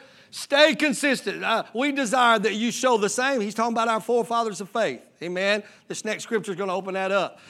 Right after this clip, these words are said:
Some of you started believing for some things, uh, you got discouraged about. Some of you started out believing for great things and got discouraged about. He said, "You gotta hold on to your consistent expectation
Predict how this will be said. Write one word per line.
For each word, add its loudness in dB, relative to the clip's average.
Some 2
of 0
you 4
started 2
believing 4
for -2
some -2
things, 2
uh, 4
you -2
got 2
discouraged -2
about. -6
Some 2
of 4
you 2
started 4
out 6
believing 4
for 2
great 2
things 4
and 2
got 2
discouraged 0
about. 2
He 4
said, 4
"You 2
gotta 2
hold 4
on 4
to 2
your 4
consistent 0
expectation 2